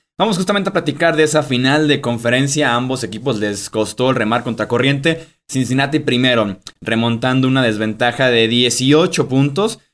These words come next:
en las que se metieron muy temprano en el partido para poder, eh, avanzar al tercer Super Bowl en la historia de la franquicia, jugando Kansas City su cuarta final de conferencia consecutiva como local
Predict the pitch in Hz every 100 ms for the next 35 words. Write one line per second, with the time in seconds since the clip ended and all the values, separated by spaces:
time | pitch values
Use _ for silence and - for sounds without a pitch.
0 | _ - 107 110 110 107 110 104 104 98
1 | 104 98 131 131 139 139 120 120 120 110
2 | 110 104 120 123 120 104 95 104 117 113
3 | _ _ - 95 101 98 95 98 110 110
4 | 110 104 117 120 110 - _ - 107 110
5 | 117 110 - 147 240 - 117 123 143 110
6 | 104 98 - 127 131 131 110 101 117 120
7 | 113 117 120 117 104 107 151 143 160 160
8 | 127 117 123 131 131 127 - _ - 120
9 | 120 123 120 131 123 120 127 123 135 117
10 | 110 117 127 123 123 113 107 107 117 131
11 | 123 104 107 113 113 139 147 139 202 269
12 | 214 131 135 165 220